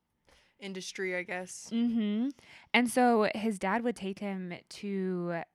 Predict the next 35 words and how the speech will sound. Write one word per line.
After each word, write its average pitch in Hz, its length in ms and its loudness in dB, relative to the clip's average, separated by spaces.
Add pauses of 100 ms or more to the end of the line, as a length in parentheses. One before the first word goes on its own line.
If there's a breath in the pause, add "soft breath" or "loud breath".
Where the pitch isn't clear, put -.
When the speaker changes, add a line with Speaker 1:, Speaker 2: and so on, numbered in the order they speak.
(100)
Speaker 2:
um, 165 640 -8 (920)
these 196 720 -4 (520 soft breath)
places 202 800 0
where 175 580 2 (220)
they 185 200 0
could, 180 260 -4
like, 151 380 -4 (1400)
they 196 180 2
would 190 160 2
go 190 460 4
and 170 500 -2
see - 380 -6
a 185 80 -2
lot 170 180 -2
of 165 100 -8
type 269 480 0 (440 loud breath)
and 226 120 -2
everything, 240 580 -2
and 185 140 -4
just, 180 160 -8
like, 170 180 -4
a - 60 -12
bunch 180 240 -6
of, 175 80 -8
like, 165 200 -4 (120)
old 175 400 -4
books - 420 -4
and 175 180 -6
stuff 175 360 -6
that 170 140 -4
his 175 160 -6
dad 170 260 -2
would 208 160 -2
use. 277 220 2 (120)
Speaker 1:
That's - 100 -16